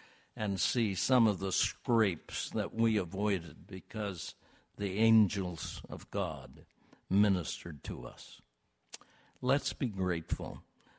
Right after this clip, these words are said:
that we have the protection of an almighty God. Let's pray together.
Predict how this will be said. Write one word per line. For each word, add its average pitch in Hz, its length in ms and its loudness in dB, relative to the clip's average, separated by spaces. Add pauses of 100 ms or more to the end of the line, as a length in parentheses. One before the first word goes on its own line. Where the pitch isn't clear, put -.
(140)
that 104 180 -2
we 98 200 -2
have 92 280 -4
the 95 80 -4
protection 87 1000 -6 (460)
of 92 140 -6
an 92 100 -2
almighty 90 520 -4
God. 78 420 -12 (1500)
Let's 107 180 -4
pray 92 280 -6
together. 71 440 -12